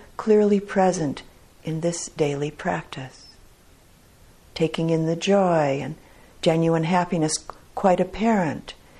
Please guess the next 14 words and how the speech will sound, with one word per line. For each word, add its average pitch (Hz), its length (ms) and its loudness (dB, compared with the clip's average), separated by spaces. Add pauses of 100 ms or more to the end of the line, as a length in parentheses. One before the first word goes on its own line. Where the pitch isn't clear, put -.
(180)
in 156 140 0
this 156 360 -2 (440)
purity 156 680 0
of 160 160 -10
giving. 151 440 -2 (3000)
The 165 260 2
benefits 190 680 2
of 147 80 -2
generosity 160 800 0
are 151 240 0 (300)
easily 196 560 2
learned 190 540 2
each 170 340 -6
day. 160 420 -2